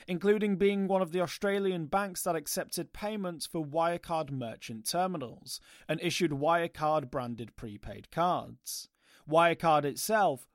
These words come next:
also served the same role that OmiPay now serves,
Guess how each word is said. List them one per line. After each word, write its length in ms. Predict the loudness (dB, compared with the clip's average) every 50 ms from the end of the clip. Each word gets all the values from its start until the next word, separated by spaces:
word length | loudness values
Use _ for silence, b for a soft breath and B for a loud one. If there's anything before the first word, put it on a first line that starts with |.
| _ -2
also 320 | 0 0 0 0 0 -2
served 380 | -2 0 2 2 2 2 0 -2
the 80 | -4
same 340 | -4 -2 -2 -2 -2 -2 0
role 200 | 0 0 0 0
that 140 | -2 -4 -4
OmiPay 520 | -4 -4 -6 -6 -8 -8 -8 -8 -8 -10
now 200 | -10 -12 -12 -12
serves, 720 | -8 -6 -2 2 4 4 4 4 2 -4 -12 -16 -16 -16